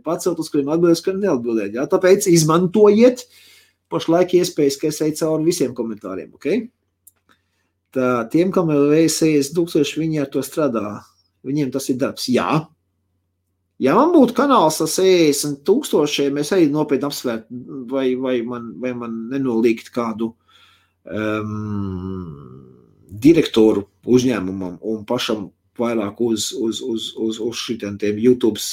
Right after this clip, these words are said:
ehm, eh, koncentrētos. Es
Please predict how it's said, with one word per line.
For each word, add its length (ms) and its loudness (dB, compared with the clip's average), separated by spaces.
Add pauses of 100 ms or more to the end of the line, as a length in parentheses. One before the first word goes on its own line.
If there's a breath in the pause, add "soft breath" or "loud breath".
ehm, 320 -2 (1000)
eh, 220 -2
koncentrētos. 720 -2
Es 240 0